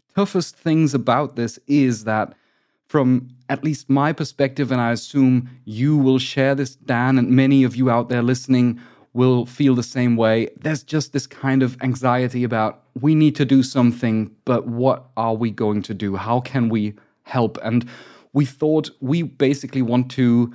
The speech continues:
put brief, two, two symbolic statements really here. Not only symbolic, two statements that are, one is symbolic and one is really pragmatic. The first symbolic one is that we have given our little Pixel Kun icon a peace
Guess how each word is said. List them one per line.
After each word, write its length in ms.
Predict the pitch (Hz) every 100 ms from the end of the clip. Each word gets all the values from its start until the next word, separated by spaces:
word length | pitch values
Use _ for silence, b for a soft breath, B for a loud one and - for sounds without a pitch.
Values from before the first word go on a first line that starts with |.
| B B B B -
put 280 | 156 - - _ _
brief, 580 | 131 147 180 170 - _ _ -
two, 380 | 175 175 175 156 113 -
two 300 | - 226 220
symbolic 460 | - 147 131 127 127
statements 560 | - 107 98 98 -
really 180 | 101 87
here. 280 | 90 82 78 - _ _ -
Not 200 | 214 226
only 200 | 208 190
symbolic, 480 | 160 - 87 -
two 140 | - 226
statements 480 | - 196 185 175 -
that 120 | 131
are, 80 | -
one 200 | 156 214
is 80 |
symbolic 560 | - 202 190 190 202 196
and 140 | - 131
one 140 | 147
is 140 | 135 127
really 160 | 127
pragmatic. 720 | 123 117 107 98 90 87 - _ _ _ -
The 60 |
first 360 | 127 170 160 -
symbolic 400 | 147 127 127 127
one 200 | 123 120
is 140 | 117 113
that 180 | 110 120
we 260 | 113 117
have 340 | 104 120 113 110
given 300 | 127 120 113
our 160 | 104
little 200 | 113 90
Pixel 420 | - 165 - 131 127
Kun 260 | 139 127 123
icon 420 | 113 123 127 110 - _ _ _
a 80 | 117
peace 480 | 117 - 180 160